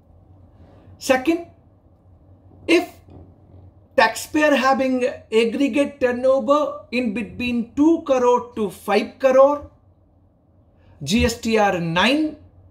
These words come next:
it's compulsory. If taxpayer having aggregate turnover exceeding five crore in twenty twenty-one,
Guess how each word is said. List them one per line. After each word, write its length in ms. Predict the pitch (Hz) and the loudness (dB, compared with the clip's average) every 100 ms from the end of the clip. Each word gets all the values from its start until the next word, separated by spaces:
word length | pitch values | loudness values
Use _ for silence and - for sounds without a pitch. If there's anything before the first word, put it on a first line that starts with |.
| _ | _
it's 200 | 185 - | -4 -4
compulsory. 840 | - - 160 151 143 - 104 90 - - _ _ _ _ _ _ _ - - - - - - - - - - - - - | -8 -4 -4 -2 -6 -6 -10 -12 -18 -20 _ _ _ _ _ _ _ -20 -20 -20 -20 -20 -20 -20 -20 -20 -20 -20 -14 0
If 360 | 269 - - - _ _ _ _ _ _ - | 2 0 -10 -20 _ _ _ _ _ _ -2
taxpayer 560 | 185 - - 254 247 | -2 -2 -8 0 2
having 400 | 220 220 220 220 | 2 0 0 2
aggregate 640 | 196 - 214 233 233 233 - | 2 0 -2 -2 -4 -4 -4
turnover 560 | 220 220 226 220 233 226 - - | -4 -4 -4 -4 -4 -6 -8 -4
exceeding 960 | 220 - - - - 330 277 285 247 | -4 -6 -14 -6 2 2 4 0 0
five 560 | 220 - 254 349 311 - | -6 -2 4 4 2 0
crore 580 | - 202 165 135 - - - - - _ _ - _ _ _ _ _ _ - 233 | 2 4 2 0 -2 -8 -20 -20 -20 _ _ -20 _ _ _ _ _ _ -6 0
in 300 | 233 226 - | 0 0 0
twenty 560 | 214 240 220 294 285 - | 0 0 0 0 0 0
twenty-one, 680 | 214 208 196 170 117 - | -4 -2 -2 -2 -4 -8